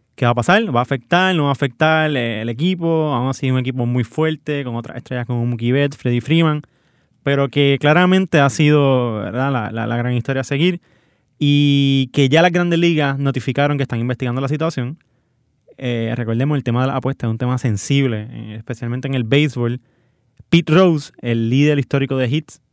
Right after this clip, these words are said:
no está en el Salón de la Fama precisamente por eso, porque se demostró que él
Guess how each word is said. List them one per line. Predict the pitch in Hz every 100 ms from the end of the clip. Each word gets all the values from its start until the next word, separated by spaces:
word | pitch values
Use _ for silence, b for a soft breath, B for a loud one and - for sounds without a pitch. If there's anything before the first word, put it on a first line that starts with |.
| -
no | 117 127 147
está | 180 175
en |
el | 165
Salón | 165
de | 165
la |
Fama | 151 170
precisamente | 160 147 160 160 160
por | 156
eso, | 208 180 104 _ _
porque | 117 113 -
se | - 120
demostró | 117 110 131
que | 123 143 135
él | 143 151